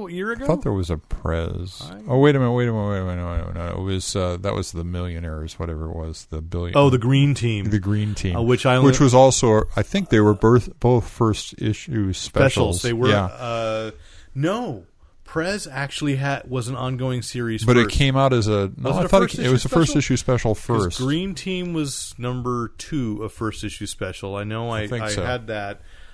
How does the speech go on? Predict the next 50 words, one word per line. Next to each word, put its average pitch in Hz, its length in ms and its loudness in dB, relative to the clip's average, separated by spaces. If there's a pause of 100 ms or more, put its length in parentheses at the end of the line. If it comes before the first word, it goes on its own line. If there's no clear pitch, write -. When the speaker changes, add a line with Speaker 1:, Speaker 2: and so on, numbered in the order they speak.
(100)
Speaker 1:
Uh, 110 340 -6 (340)
and 120 300 -4
I'll 123 100 -6
say 185 240 -4
that's 107 200 -6
it. 143 140 -4
You 107 60 -10
know, 107 100 -8
the 104 80 -6
Green 117 280 -6
Team 131 240 -6
series 139 340 -6
they 123 80 -6
did 104 180 -8
last 104 360 -6
year 107 120 -4
or 101 80 -4
two - 160 -10
years 107 280 -6
ago, 98 220 -10
'cause 90 120 -16
I 95 80 -16
think 120 200 -16
time 101 220 -14
flies 92 400 -12
on 87 140 -12
us. 87 180 -16 (100)
Speaker 2:
Yeah. 90 240 0
Speaker 1:
I 90 120 -6
think 113 80 -8
it 113 40 -10
was 101 120 -12
two - 140 -12
years 110 180 -8
ago. 117 300 -8 (420)
It - 100 -20
sucked. - 720 -6
Speaker 2:
It - 60 -20
Speaker 1:
And - 100 0
Speaker 2:
was 127 80 0
Speaker 1:
it's 131 60 0
a - 40 2
Speaker 2:
horrible. 147 220 2
Speaker 1:
weird 170 140 0
thing 160 160 -2
to 143 60 -12
say 156 140 -4
in 127 100 -8
comparison 143 540 -4
to 107 320 -4